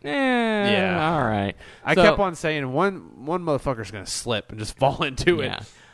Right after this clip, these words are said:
Speaker 1: I mean, I'll give them credit for trying something different.
Speaker 2: Yeah.
Speaker 1: You know, this was, this was one of Jericho's ideas, you know,
Speaker 2: Yeah.
Speaker 1: and it proves that he's mortal, you
Speaker 2: Yeah.
Speaker 1: know.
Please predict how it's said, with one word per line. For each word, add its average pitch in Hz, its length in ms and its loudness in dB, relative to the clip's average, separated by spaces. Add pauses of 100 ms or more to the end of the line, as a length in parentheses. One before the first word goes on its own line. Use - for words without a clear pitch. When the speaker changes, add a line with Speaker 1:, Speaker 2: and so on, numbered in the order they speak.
(100)
Speaker 1:
I 190 80 -6
mean, 202 140 0
I'll 185 100 2
give 190 180 4
them 214 140 -2
credit 170 340 2
for 165 100 -6
trying 131 440 -2
something 147 360 -2
different. 107 520 -4
Speaker 2:
Yeah. 104 280 -12
Speaker 1:
You 151 180 -2
know, 90 100 -4
this 120 180 -6
was, 127 160 -6 (220)
this 135 200 -2
was 156 140 0
one 175 140 6
of 165 100 2
Jericho's 139 800 4
ideas, 120 580 2
you 160 100 2
know, 127 140 2
Speaker 2:
Yeah. 107 180 -10 (420)
Speaker 1:
and 113 100 0
it 120 80 -2
proves 127 280 4
that 131 220 -2
he's 117 220 -2
mortal, 131 580 2 (340)
you 117 140 -4
Speaker 2:
Yeah. 92 100 -6
Speaker 1:
know. 107 140 -10